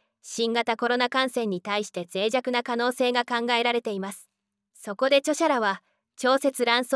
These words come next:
刺激法を利用しているカップルの新型コロナ感染が、卵母細胞と胚に及ぼす影響を検討するために、多施設後ろ向きコホート研究を計画しました。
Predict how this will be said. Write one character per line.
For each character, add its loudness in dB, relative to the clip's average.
刺 -6
激 0
法 2
を 4
利 -4
用 0
し -10
て 0
い 0
る -2
カ -4
ッ -2
プ -2
ル -2
の -6
新 -6
型 -2
コ -2
ロ 2
ナ 0
感 -2
染 -4
が、 -4
卵 4
母 4
細 2
胞 0
と -10
胚 2
に 0
及 -2
ぼ -2
す -8
影 -4
響 -2
を -4
検 -6
討 -2
す -4
る 0
た -4
め -2
に、 -2
多 -2
施 -12
設 -4
後 -4
ろ 2
向 -2
き -12
コ -4
ホ 2
ー 4
ト 2
研 0
究 -4
を -8
計 -6
画 -4
し -8
ま -2
し -12
た。 -8